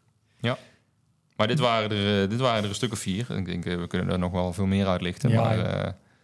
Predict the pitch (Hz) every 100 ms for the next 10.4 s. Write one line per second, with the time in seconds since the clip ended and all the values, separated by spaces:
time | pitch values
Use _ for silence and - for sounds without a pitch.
0 | _ _ _ _ _ _ _ - 123 127
1 | 110 113 113 123 113 117 123 127 127 113
2 | 113 123 117 120 127 120 - - 127 113
3 | 123 117 120 131 123 120 117 120 120 123
4 | - 123 120 120 117 - _ _ _ _
5 | _ 143 117 151 165 147 139 127 135 131
6 | 139 135 131 143 165 139 120 120 151 170
7 | 156 147 135 120 131 123 120 107 120 113
8 | - 147 135 - 185 190 170 175 190 -
9 | 160 156 156 156 139 139 143 143 - 135
10 | 123 120 127 123